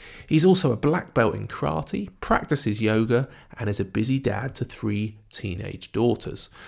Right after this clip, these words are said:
Our chat goes from Gary's own kitchen garden, hunting snails by torchlight at one A M, to the symbiotic relationship with his team and the garden team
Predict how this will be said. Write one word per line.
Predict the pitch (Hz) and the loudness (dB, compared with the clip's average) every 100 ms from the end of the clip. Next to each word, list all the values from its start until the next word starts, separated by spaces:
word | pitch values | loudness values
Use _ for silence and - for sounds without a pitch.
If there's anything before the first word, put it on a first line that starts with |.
| - - - - - | -16 -16 -16 -16 -2
Our | 143 | 2
chat | 143 - 196 - | 4 4 2 4
goes | 156 156 147 | 6 6 6
from | 135 | 2
Gary's | 131 143 143 135 | 4 6 8 8
own | 147 156 143 | 8 8 6
kitchen | 151 135 120 113 | 2 2 0 0
garden, | 127 139 139 156 | 2 2 0 0
hunting | 147 - 151 135 127 | -2 0 0 2 0
snails | - - - 135 135 127 120 | 0 0 2 2 4 2 0
by | - | -4
torchlight | - - - - - 139 156 - | -4 -4 -2 -2 -2 -4 -4 -4
at | - | -4
one | 123 107 | -2 -2
A | 98 | -2
M, | 104 147 156 - - - | -2 -2 -4 -10 -20 -4
to | - | 2
the | 131 | 4
symbiotic | - - 202 175 139 123 123 - | 4 2 0 2 4 4 2 -2
relationship | 95 107 127 - 127 147 - | 0 2 0 -2 -4 -2 -2
with | - - | -4 -4
his | - 151 | 0 0
team | 151 - 101 127 160 - | 0 -4 -4 -4 -8 -8
and | 117 127 123 | -2 0 0
the | |
garden | 117 110 110 107 - | 0 2 2 0 -6
team | - 113 117 131 | -8 -8 -8 -8